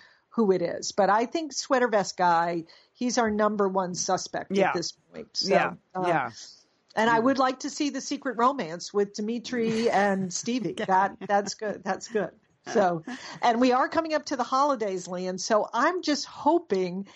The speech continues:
Speaker 1: that there's going to be some kind of holiday party
Speaker 2: Oh, yeah.
Speaker 1: today
Speaker 2: Yeah.
Speaker 1: where A, we're gonna have some singing and dancing, um, and B, we're gonna see Bess in some sparkly clothes.
Speaker 2: Okay.
Speaker 1: That's what I would like to see.
Speaker 2: <laughs>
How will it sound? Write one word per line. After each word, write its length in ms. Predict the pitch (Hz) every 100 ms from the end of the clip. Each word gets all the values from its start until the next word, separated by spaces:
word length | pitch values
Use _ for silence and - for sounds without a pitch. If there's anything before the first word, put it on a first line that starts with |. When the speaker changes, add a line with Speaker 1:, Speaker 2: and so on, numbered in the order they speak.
| - _
Speaker 1:
that 160 | 240 220
there's 180 | 233 233
going 180 | 240
to 80 | 226
be 100 | 220
some 320 | 214 240 240
kind 300 | 262 240 226
of 80 | 220
holiday 580 | - - 233 247 247 254
party 320 | - 262 254 285
Speaker 2:
Oh, 180 | 330
yeah. 460 | 320 269 339 277 233 247
Speaker 1:
today 180 | 156 _
Speaker 2:
Yeah. 300 | 190 233 233
Speaker 1:
where 160 | 220 214 _ _
A, 240 | 220 240 254
we're 180 | 233
gonna 280 | 220 220 208 190 - - -
have 220 | 220 202
some 180 | 208 202
singing 480 | - 277 285 269
and 140 | 247 196
dancing, 600 | 226 254 285 - 311 359 285
um, 460 | 190 208 196 196 196
and 300 | - 202 196 180
B, 320 | 240 254 269
we're 160 | 220 208
gonna 200 | 214 208
see 180 | -
Bess 460 | 202 208 208 226 -
in 320 | 208 208 208
some 240 | 202 202 190
sparkly 500 | - 202 196 202 185
clothes. 420 | - 165 - -
Speaker 2:
Okay. 100 | 190
Speaker 1:
That's 220 | 175 -
what 100 | 185
I 60 | 175
would 80 | 175
like 220 | 185 165
to 100 | 175
see. 200 | - 160
Speaker 2:
<laughs> 60 | -